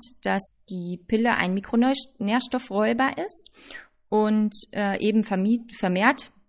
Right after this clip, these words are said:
Nährstoffe entzieht und daher ist auch schon während der Pilleneinnahme sehr wichtig ist, dass man entweder sich sehr ausgewogen ernährt und sehr darauf achtet, genügend Mikronährstoffe zu sich zu nehmen. Ähm,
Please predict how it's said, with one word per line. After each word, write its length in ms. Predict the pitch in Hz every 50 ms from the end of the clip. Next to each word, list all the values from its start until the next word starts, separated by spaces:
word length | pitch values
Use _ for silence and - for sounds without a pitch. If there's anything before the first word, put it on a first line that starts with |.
| - -
Nährstoffe 540 | - 175 180 202 233 233 - - 233 - -
entzieht 760 | 190 - 165 165 165 - - - - 208 233 285 381 - - - - - - - - - - - -
und 320 | 208 220 226 226 220 220 - -
daher 380 | 190 208 202 214 240 247 240 220
ist 160 | 226 - -
auch 100 | 196 226
schon 300 | - - 208 196 165 156
während 400 | 196 240 294 320 302 262 240 -
der 80 | 185
Pilleneinnahme 840 | 180 - - 214 214 208 190 - 160 170 170 170 165 165 170 175 175
sehr 240 | 165 180 208 220 196
wichtig 300 | 220 220 - - 185 -
ist, 220 | - 185 - - -
dass 180 | 175 180 -
man 260 | - 175 165 165 160 - - - - - - - - -
entweder 440 | 196 208 208 202 185 185 185 185
sich 160 | 180 - 180 - -
sehr 380 | - 196 196 233 247 285 - -
ausgewogen 600 | 208 226 240 233 - - 220 208 214 220 220 202
ernährt 560 | 190 190 190 185 180 175 175 170 170 - -
und 140 | - 190 180
sehr 240 | 180 170 185 214 220
darauf 240 | 226 220 196 202 196 -
achtet, 420 | - 151 170 - - - 185 -
genügend 520 | - 180 190 196 208 220 240 233 220 220 202
Mikronährstoffe 720 | 220 226 226 - 185 180 170 165 - - 190 180 - 175
zu 140 | - - -
sich 180 | 170 170 165 -
zu 160 | - - 175
nehmen. 380 | 170 170 180 214 277 381 - - - - - - - - - - -
Ähm, 520 | - 208 202 196 202 202 202 202 202 185